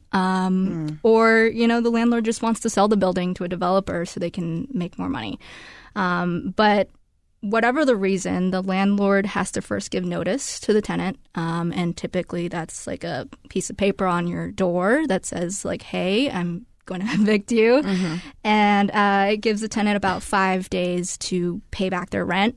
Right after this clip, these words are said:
Speaker 1: or ten days to, like, nullify whatever problem they were having with the lease.
Speaker 2: Wow, that's,
Speaker 1: Um,
Speaker 2: that's
Speaker 1: yeah,
Speaker 2: not
Speaker 1: which
Speaker 2: a
Speaker 1: is
Speaker 2: long time. <laughs>
Speaker 1: no, um, it's nothing at all.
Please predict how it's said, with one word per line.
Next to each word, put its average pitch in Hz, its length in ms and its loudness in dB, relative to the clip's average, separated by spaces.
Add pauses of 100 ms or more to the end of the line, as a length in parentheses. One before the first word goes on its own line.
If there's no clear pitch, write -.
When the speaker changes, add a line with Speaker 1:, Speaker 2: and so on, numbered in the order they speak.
Speaker 1:
or 180 180 -4
ten 180 260 -4
days 175 340 -4
to, - 120 -10
like, - 600 -8
nullify 180 680 0
whatever 175 340 -4
problem - 460 -6
they 160 80 -6
were 165 120 -6
having 196 340 -8
with 180 120 -8
the - 100 -6
lease. 180 560 -4
Speaker 2:
Wow, 143 240 -12
that's, - 380 -10 (100)
Speaker 1:
Um, 185 600 0
Speaker 2:
that's 180 120 -14
Speaker 1:
yeah, 233 280 2
Speaker 2:
not - 140 -12
Speaker 1:
which 220 140 -4
Speaker 2:
a - 20 -4
Speaker 1:
is 220 80 -2
Speaker 2:
long 196 200 -4
time. 247 420 -2
<laughs> - 20 2
Speaker 1:
no, 269 380 4
um, 214 280 -2 (140)
it's 208 380 -8
nothing 202 440 -2
at 175 100 -4
all. 202 280 2